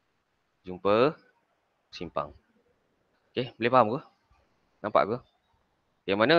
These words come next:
kalau saya lukis satu garis lurus, okey, dalam ni awak akan belajar empat benda. Okey, yang pertama, apa itu kecerunan? Yang kedua, pintasan Y.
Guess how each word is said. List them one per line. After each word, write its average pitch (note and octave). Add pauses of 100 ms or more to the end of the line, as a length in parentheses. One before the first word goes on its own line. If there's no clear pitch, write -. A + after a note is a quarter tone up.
kalau B2+
saya B2
lukis A#2+
satu G#2
garis G2
lurus, - (960)
okey, F#2+
dalam G2
ni D#3+
awak G2+
akan G#2
belajar G#2+ (320)
empat D#3+
benda. G2 (880)
Okey, B2
yang F#2
pertama, C#3
apa A#2+
itu G2
kecerunan? G2 (720)
Yang E2
kedua, A2 (1000)
pintasan F#2
Y. B2